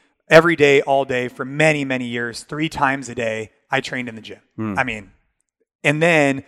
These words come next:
Speaker 1: you know, we're in the ocean, whatever. And then as I've kinda shifted out and I incorporate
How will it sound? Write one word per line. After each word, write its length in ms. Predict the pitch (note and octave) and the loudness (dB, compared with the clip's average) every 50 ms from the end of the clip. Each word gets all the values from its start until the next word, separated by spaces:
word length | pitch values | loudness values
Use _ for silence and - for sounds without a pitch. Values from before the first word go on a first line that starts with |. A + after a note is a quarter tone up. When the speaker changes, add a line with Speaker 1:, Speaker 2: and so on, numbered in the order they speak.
| _ _ - | _ _ -4
Speaker 1:
you 80 | - B3 | -2 0
know, 100 | G#3 F3+ | 0 0
we're 200 | E3 D#3 E3+ D#3+ | 0 -2 -2 -2
in 60 | D#3 | -2
the 100 | D3 C#3 | -2 -4
ocean, 320 | C3 C3 C3 - - C3+ B2+ | -4 -4 -6 -8 -10 -12 -10
whatever. 300 | B2 B2 B2 A2 G#2+ - _ _ _ _ _ _ _ | -6 -6 -6 -6 -6 -12 _ _ _ _ _ _ _
And 100 | - D#3+ | -6 -4
then 200 | F3 E3+ D#3 - _ _ _ _ _ _ _ | -2 -2 -4 -6 _ _ _ _ _ _ _
as 240 | - E3+ E3+ F3+ D#3+ | 4 6 6 6 4
I've 140 | E3+ D#3 C#3+ | 2 -2 -2
kinda 300 | - F3+ E3 D3 C3 C3 - _ _ | -4 -6 -6 -6 -6 -8 -10 _ _
shifted 380 | - - - - F3+ - D3+ | -12 -8 -6 -6 -6 -2 0
out 140 | C#3+ D#3 D#3+ | 4 4 4
and 100 | E3 D3+ | 4 2
I 60 | C3 | -2
incorporate 640 | D3 E3 D3 C3 - - D#3+ D#3 - D#3+ D3+ C#3 C3+ | -8 -8 -12 -12 -8 -6 -6 -4 -2 0 0 0 -2